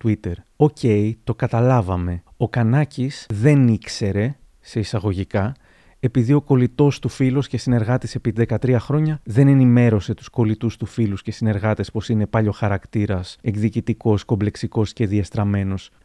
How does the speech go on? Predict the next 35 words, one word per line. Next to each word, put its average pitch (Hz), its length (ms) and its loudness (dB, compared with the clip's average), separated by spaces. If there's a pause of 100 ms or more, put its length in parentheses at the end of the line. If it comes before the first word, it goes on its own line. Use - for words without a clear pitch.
(120)
Μετά 131 200 2
την 147 180 2
πρώτη 143 280 2
εκπομπή 123 340 0
του 120 140 -2
Ράδιο 117 280 2
Αρβίλα, 104 360 0
στην 110 200 -2
οποία 117 220 0
ανακοινώθηκε 107 560 -2
η - 20 -2
απομάκρυνση 104 560 -2
του - 60 -20
Παναγιωτόπουλου, 104 840 -2
ένας 139 380 0
ανώνυμος 127 720 2
λογαριασμός 104 880 0
του 113 200 -8
Twitter 113 300 0 (260)
έκανε 139 340 2
ανάλυση 123 440 2
των 120 140 2
κινήσεων 113 500 0
και - 100 -6
της - 140 -8
εικόνας 110 340 -2
του - 80 -14
προσώπου 107 460 -2
του 104 100 -8
Κανάκη. 104 540 -2 (680)
Να 110 100 -4
θυμίσω 131 580 0
ότι 123 220 -2
ο 107 180 2
Πόκα 135 520 -2